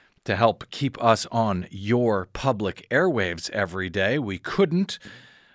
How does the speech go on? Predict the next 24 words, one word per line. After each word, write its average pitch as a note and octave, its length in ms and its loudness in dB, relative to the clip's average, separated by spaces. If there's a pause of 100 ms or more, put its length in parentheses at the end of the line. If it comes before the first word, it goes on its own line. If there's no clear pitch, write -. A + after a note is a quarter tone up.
(180)
we G#2 160 -2
wouldn't A2 540 0 (140)
be A2+ 160 0
here G2+ 200 0
without G2 460 -2
your F#2 380 -2
help. G3 400 2 (420)
Uh, G#2 260 2
so A2 140 -4
check A2 240 -2
out G2+ 120 0
her G2+ 140 -4
show. C#3 220 -2
She E3+ 120 -2
had C#3+ 100 0
four, B3 340 -2
count C4 340 -8
'em, B3+ 140 -4
four G3 320 -2
guests - 640 -2
in B2 200 0
a G2+ 40 2
single C#3+ 340 -2
show. - 320 -2